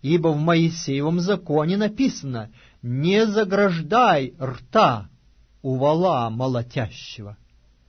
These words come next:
О валах ли печется Бог? Или, конечно, для нас говорится? Так, для нас это написано. «Ибо кто пашет, должен пахать с надеждою,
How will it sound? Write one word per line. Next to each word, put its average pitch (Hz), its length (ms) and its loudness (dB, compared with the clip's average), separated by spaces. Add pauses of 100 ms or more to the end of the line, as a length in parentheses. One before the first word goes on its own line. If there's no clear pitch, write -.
(320)
О 196 140 4
валах 185 680 2
ли 147 260 -2
печется 143 760 -6
Бог? 139 420 -2 (500)
Или, 226 200 4
конечно, 247 580 0
для 214 260 2
нас 254 360 0
говорится? 110 720 -10 (520)
Так, 190 460 -4 (400)
для 160 320 2
нас 165 540 0
это 135 240 -8
написано. 135 760 -8 (380)
«Ибо 175 240 6
кто - 280 4
пашет, 170 720 2 (200)
должен 156 480 0
пахать 117 440 -4
с - 80 -14
надеждою, 131 800 -2